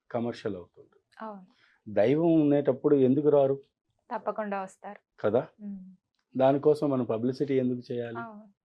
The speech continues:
Speaker 1: అదే మా పీఠం. అందుకే మేము పబ్లిసిటీ చేసుకోం.
Speaker 2: గురుగారు, ఆ, అంటే only వారాహి అమ్మవారే ఉంటారా, లేదంటే ఇంకేమైనా విగ్రహాలు ఉంటాయా?
Speaker 1: అంటే ప్రధాన దేవతగా అయితే మాకు వారాహి అమ్మవారే.
Speaker 2: ఓకే.
Speaker 1: మిగతా దేవతార్చనలో అంటే పీఠంలో అంటే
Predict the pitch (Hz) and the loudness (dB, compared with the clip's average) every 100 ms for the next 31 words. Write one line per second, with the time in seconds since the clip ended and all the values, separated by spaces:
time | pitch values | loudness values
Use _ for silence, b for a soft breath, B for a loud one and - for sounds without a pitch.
0 | _ - 101 107 127 110 98 98 104 101 | _ -10 -4 0 0 0 -2 0 -2 -2
1 | 101 107 120 143 127 110 104 98 - 104 | -4 -4 0 0 2 0 -2 -4 -8 -6
2 | 98 113 127 127 117 95 92 - - - | -2 -2 -2 -2 -4 -6 -10 -12 -16 -18
3 | _ _ _ - 214 233 254 269 262 277 | _ _ _ -10 -2 2 4 2 2 0
4 | 285 226 226 214 208 254 254 240 214 214 | 0 -2 -4 -8 -8 -10 -8 -8 -6 -6
5 | 226 247 214 214 226 240 240 220 220 220 | -4 -2 0 2 2 0 -4 -4 -4 -2
6 | 220 208 202 247 320 269 247 247 226 214 | -4 -4 -6 -4 -4 -6 -6 -6 -8 -8
7 | 214 208 196 190 180 170 208 196 214 202 | -12 -10 -12 -12 -14 -16 -10 -10 -8 -10
8 | 190 175 170 - _ _ _ - _ - | -12 -14 -16 -16 _ _ _ -20 _ -8
9 | 123 - _ 107 104 131 143 139 135 131 | -6 -8 _ -4 8 10 12 12 12 10
10 | 127 127 127 165 120 110 104 101 104 117 | 8 8 8 6 8 6 4 6 8 8
11 | 113 120 107 107 107 95 90 170 - - | 8 8 8 8 8 8 4 -2 -8 -16
12 | 202 - 180 _ _ - 120 123 127 151 | -16 -18 -20 _ _ -2 4 4 12 12
13 | 139 131 135 147 147 143 139 139 139 123 | 12 12 12 12 12 12 8 10 10 10
14 | 143 165 131 131 139 139 139 131 123 170 | 6 6 8 8 8 8 8 6 4 0
15 | - | 0